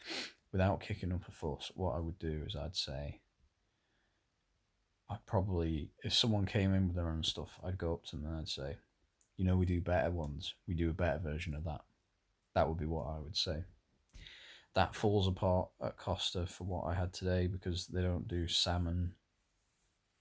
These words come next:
salmon salad boxes, and they also don't do a B L T,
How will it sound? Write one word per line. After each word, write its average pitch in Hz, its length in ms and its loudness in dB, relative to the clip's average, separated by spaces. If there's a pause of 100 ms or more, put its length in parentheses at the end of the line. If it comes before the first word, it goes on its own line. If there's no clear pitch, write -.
salmon 85 840 0 (100)
salad 85 540 2
boxes, - 680 -4 (440)
and 131 180 6
they 131 80 6
also 185 280 2
don't 170 220 -4
do 135 140 2
a 117 40 6
B 113 180 4
L 104 160 2
T, 139 340 -2